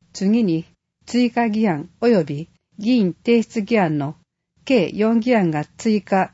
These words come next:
上呈され、原案の通り了承及び可決されました。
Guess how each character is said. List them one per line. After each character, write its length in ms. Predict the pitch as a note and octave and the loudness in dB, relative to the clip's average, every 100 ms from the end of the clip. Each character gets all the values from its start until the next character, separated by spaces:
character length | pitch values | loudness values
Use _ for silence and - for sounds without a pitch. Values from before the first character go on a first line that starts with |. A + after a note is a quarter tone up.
| - | -2
上 180 | G3+ | 0
呈 180 | F#3+ F#3 | 0 0
さ 180 | F3+ F3 | 0 -2
れ、 240 | E3 E3+ _ _ _ _ - | -2 -6 _ _ _ _ -2
原 300 | G3+ A#3 A#3 | 0 2 2
案 100 | A3+ | 2
の 80 | A3+ | 0
通 260 | B3 G3+ | 0 0
り 220 | D3+ D3 E3 _ - | 0 -6 -10 _ -4
了 240 | G3 G#3 | 0 0
承 400 | G3+ - F#3+ F3+ - | 0 0 0 0 -2
及 220 | A#3 G3 | 0 0
び 240 | D#3 C#3+ - _ _ | -2 -8 -10 _ _
可 100 | - | -4
決 240 | G#3+ F#3 | -2 -2
さ 140 | - F3+ | -4 -2
れ 100 | E3+ | -2
ま 100 | E3 | -2
し 120 | - | -4
た。 220 | C#3+ D3 | -8 -10